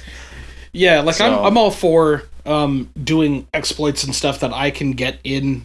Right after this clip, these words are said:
Speaker 1: the game, you know? Like,
Speaker 2: Mm-hmm.
Speaker 1: um, like, we'll talk about that a little bit later today. <laughs>
Speaker 2: <laughs> Yeah,
Speaker 1: But,
Speaker 2: we will.
Speaker 1: um, but, like, I don't know. So, Jeff, you did forty-four levels worth of work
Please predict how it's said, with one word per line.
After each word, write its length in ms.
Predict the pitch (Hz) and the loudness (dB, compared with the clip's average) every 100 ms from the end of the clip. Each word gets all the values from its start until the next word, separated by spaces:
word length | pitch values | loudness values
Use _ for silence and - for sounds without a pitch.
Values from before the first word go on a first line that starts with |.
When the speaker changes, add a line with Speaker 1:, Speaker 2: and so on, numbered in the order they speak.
| 131 | -10
Speaker 1:
the 80 | |
game, 560 | 127 123 120 135 156 135 | -8 -2 -2 0 -4 -6
you 120 | - 151 | -4 0
know? 360 | 151 160 165 - _ | 2 2 -2 -10 _
Like, 200 | 135 123 | -4 -2
Speaker 2:
Mm-hmm. 960 | 120 117 113 - _ _ _ _ _ 127 | -2 -2 -6 -10 _ _ _ _ _ -4
Speaker 1:
um, 360 | 120 113 110 - | -2 -4 -10 -10
like, 160 | 127 | -6
we'll 120 | 127 139 | -4 0
talk 260 | 170 143 | 0 0
about 220 | 143 123 | -2 -4
that 180 | 127 131 | -2 -2
a 40 | 123 | -2
little 200 | 120 120 | -4 -4
bit 120 | 120 | -4
later 280 | 120 123 120 | -4 -6 -4
today. 280 | - 160 143 | 0 2 2
<laughs> 460 | - 208 196 220 202 | 2 2 2 -2 -4
Speaker 2:
<laughs> 0 | |
Yeah, 560 | - 254 269 285 - 214 - 165 | -4 -2 0 0 0 -2 -2 0
Speaker 1:
But, 200 | 160 214 | 2 2
Speaker 2:
we 60 | |
will. 40 | 165 | 2
Speaker 1:
um, 460 | 147 143 127 117 - - - - - - - - | 2 2 -2 -8 -12 -10 -8 -10 -14 -18 -20 -14
but, 380 | 156 131 147 - _ _ _ - | -4 -2 -2 -4 _ _ _ -4
like, 440 | 156 156 131 - - _ _ _ _ _ _ - | 0 0 -2 -10 -16 _ _ _ _ _ _ -2
I 60 | |
don't 100 | 190 | 0
know. 140 | 175 123 | 0 -2
So, 200 | - 147 | 0 0
Jeff, 340 | 135 135 170 165 | 0 0 0 0
you 120 | 175 | 0
did 180 | 185 139 | 0 -2
forty-four 640 | - 160 156 151 156 151 | -2 0 0 0 2 2
levels 500 | 135 131 135 131 123 120 | 2 0 0 -2 -4 -2
worth 260 | 131 123 | -4 -2
of 100 | 123 | -4
work 480 | 110 123 113 - - | -2 -4 -4 -8 -16